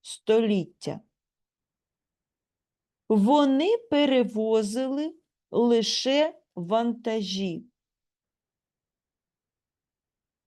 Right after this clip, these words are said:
Їхня швидкість не перевищувала шістнадцяти кілометрів за годину. Абзац.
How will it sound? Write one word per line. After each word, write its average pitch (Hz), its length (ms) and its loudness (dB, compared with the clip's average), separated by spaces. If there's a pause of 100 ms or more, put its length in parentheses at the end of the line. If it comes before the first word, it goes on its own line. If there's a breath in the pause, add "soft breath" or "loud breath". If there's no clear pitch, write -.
(260)
Їхня 220 800 2
швидкість 196 1120 -2 (280)
не 247 300 4
перевищувала 269 1400 2 (320)
шістнадцяти 226 1400 -4 (100)
кілометрів 185 1120 2 (460)
за 185 400 0
годину. 170 720 -2 (1600)
Абзац. 214 840 -2